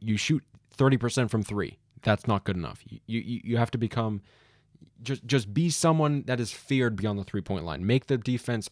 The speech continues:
honor you from back there. Not saying he's a bad player. He needs to break that mold. He needs to become a closer. And with that being said, the N B A awards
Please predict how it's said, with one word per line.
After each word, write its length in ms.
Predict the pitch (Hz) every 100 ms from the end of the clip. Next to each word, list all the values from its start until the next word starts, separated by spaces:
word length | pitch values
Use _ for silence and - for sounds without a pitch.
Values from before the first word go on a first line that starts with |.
| -
honor 300 | 110 107 98
you 200 | 92 80
from 180 | 92 92
back 260 | 85 85
there. 220 | 87 69 - - _ -
Not 140 | 120
saying 220 | 135 151 160
he's 100 | 147
a 60 |
bad 240 | 147 143 -
player. 340 | 131 110 92 - _ _
He 180 | - 104
needs 420 | 104 110 117 -
to 280 | - 107 95 - - - -
break 420 | 104 110 110 95
that 260 | 101 98 -
mold. 400 | 95 98 82 -
He 120 | 107
needs 260 | 113 113
to 80 | -
become 380 | 110 - 107 104 -
a 100 | 95
closer. 760 | - - 107 107 95 82 65 - _ _ _ _ _ _ -
And 260 | 135 135
with 120 | 131 127
that 200 | 135 147
being 220 | 143 127
said, 340 | - 143 165
the 160 | 147 135
N 160 | 135
B 160 | 139 139
A 80 | 131
awards 800 | 110 107 107 120 135 170 180